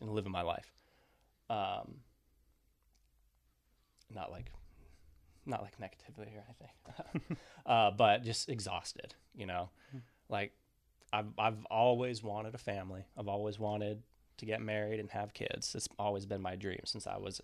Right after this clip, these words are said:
Speaker 1: since I was a kid. And I was tired of that not happening. You know, every single time I'd try to have a relationship,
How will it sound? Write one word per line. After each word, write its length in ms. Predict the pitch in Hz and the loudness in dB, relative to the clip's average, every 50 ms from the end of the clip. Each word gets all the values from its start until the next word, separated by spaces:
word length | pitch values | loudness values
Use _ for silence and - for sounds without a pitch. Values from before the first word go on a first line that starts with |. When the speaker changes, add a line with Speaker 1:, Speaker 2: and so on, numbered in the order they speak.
| - | -12
Speaker 1:
since 220 | - - - 98 135 | -12 -10 -4 4 6
I 100 | 131 117 | 8 8
was 140 | 98 98 87 | 8 6 0
a 40 | |
kid. 260 | - - - 92 95 - - - - - - - - - - - - | -4 -2 -2 -2 -2 -4 -8 -16 -20 -20 -20 -20 -20 -20 -20 -10 -4
And 260 | - 107 104 98 98 | -2 0 2 2 4
I 140 | 98 104 120 | 6 6 6
was 120 | 117 - | 6 6
tired 380 | - - 120 110 107 110 107 101 | 4 4 4 4 6 6 4 2
of 160 | 98 92 - - - - - - - - - - - - - - - - - - - - | 0 -2 -4 -10 -16 -16 -16 -18 -20 -20 -20 -20 -20 -20 -20 -20 -20 -20 -20 -20 -14 -2
that 240 | 113 107 98 90 95 | 2 2 2 2 2
not 340 | 98 101 101 95 - - - - - - - - | -2 -2 0 -2 -2 -4 -6 -12 -20 -20 -20 -20
happening. 420 | - - - 62 - - - - - - - - _ _ - - - - - - | -10 -8 -8 -8 -8 -8 -12 -12 -12 -14 -18 -20 _ _ -20 -20 -20 -20 -20 -12
You 100 | - 110 | -10 -6
know, 60 | 98 98 | -2 0
every 220 | 104 104 107 104 | 0 0 0 -2
single 260 | - - 110 104 101 | -2 -2 -2 -4 -4
time 280 | 101 - 107 101 101 101 | -4 -2 -4 -2 -2 -2
I'd 160 | 101 98 98 | -2 -4 -4
try 180 | - - 98 98 | -4 -4 -4 -4
to 80 | 101 | -4
have 180 | - - 101 98 | -4 -4 -4 -4
a 20 | |
relationship, 800 | 95 95 98 98 95 - - 101 95 - - 107 101 98 98 | -2 -2 0 0 -2 -2 -6 -8 -10 -8 -4 -2 -2 -2 -4